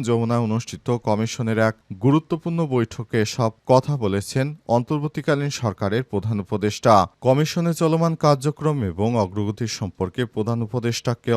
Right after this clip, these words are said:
অবহিত করেন সদস্যরা। তারা জানিয়েছেন, অন্তর্বর্তীকালীন সরকারের প্রধান উপদেষ্টা প্রফেসর ডক্টর মোহাম্মদ ইউনূস যেভাবে এগিয়ে যাচ্ছেন, তিনি বাংলাদেশটাকে খুবই সুন্দর একটি জায়গায় নিয়ে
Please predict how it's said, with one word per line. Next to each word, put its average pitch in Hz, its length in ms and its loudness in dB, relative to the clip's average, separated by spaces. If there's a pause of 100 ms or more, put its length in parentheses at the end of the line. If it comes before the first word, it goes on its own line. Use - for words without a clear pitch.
অবহিত 110 340 -2 (140)
করেন 92 200 0 (160)
সদস্যরা। 92 520 -2 (100)
তারা 98 200 2 (340)
জানিয়েছেন, 110 540 -2 (120)
অন্তর্বর্তীকালীন 101 840 -4 (160)
সরকারের 98 460 -4 (100)
প্রধান 123 340 -2
উপদেষ্টা 123 440 -4 (120)
প্রফেসর 98 520 -2 (360)
ডক্টর 123 380 4
মোহাম্মদ 135 360 0 (120)
ইউনূস 98 300 -4 (380)
যেভাবে 113 420 0 (260)
এগিয়ে 110 340 0
যাচ্ছেন, 101 320 -4 (100)
তিনি 104 200 -2 (400)
বাংলাদেশটাকে 127 840 -2 (160)
খুবই 104 300 -2 (320)
সুন্দর 131 320 2 (100)
একটি - 200 -8 (140)
জায়গায় 98 420 -2
নিয়ে 95 140 -2